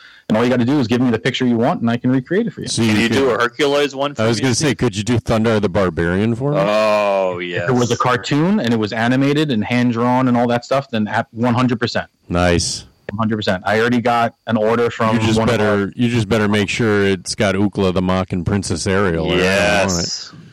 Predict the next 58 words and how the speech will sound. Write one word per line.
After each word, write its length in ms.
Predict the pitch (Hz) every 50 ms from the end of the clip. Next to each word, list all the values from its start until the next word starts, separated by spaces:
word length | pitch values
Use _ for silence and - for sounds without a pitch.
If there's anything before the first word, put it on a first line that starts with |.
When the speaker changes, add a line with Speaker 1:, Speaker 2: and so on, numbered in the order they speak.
| - _
Speaker 1:
Well, 100 | - 117
you 140 | 131 151 180
have 140 | 180 170 -
Speaker 3:
Yes. 140 | - 151 151
Speaker 1:
to 60 | 151 143
give 80 | 151
me 80 | 147 139
the 100 | 120 113
picture. 320 | - 120 101 - - 87
That's, 220 | 92 113 113 - -
that's 180 | - 117 -
the 80 | - 127
only 160 | 127 131 123
thing 160 | 113 127 120
I 120 | 113 107 104
ask 260 | 98 95 92 - -
is 100 | - 92 85
that 120 | 101 98
you 80 | 104 107
give 180 | 101 107 98
me 140 | 98 101 98
the 140 | 95 87 90
picture 320 | - - 104 92 - 101
you 160 | 98 98 101 101
want 200 | 101 98 98 95
recreated. 540 | 95 92 85 - 98 95 92 87 82 90
'Cause 100 | - 139
that's 160 | 127 175 185 -
the 80 | 190
great 240 | 160 147 185 165 -
thing 140 | - 214 202
about 300 | 170 139 123 110 101 123
this 200 | 165 143 - - - - - - - -
is 140 | 135 120 117
I 280 | - 139 160 165 165 156
could 120 | 170 156
do 160 | 135 147 139
any 220 | 127 147 160 151 135
scene 340 | - - 160 175 180 165
that 100 | 151 135
you 120 | 131 143 143
want. 340 | 139 156 208 170 104 92 98
You 100 | 110 120
don't 140 | 143 147
have 140 | 139 143 139
to 80 | - 127
just 240 | 120 127 120 - -
be 80 | 127
limited 320 | 117 120 135 135 127 117 -
to 80 | 123
the 80 | 110 104
scenes 380 | - - 139 131 123 123 110
that 180 | 110 113 113 107
are, 200 | 107 104 107 104 -
are 200 | - 110 104 104
on 140 | 101 101 101
the 80 | 104
internet 400 | 143 180 - 110 101 95 87 87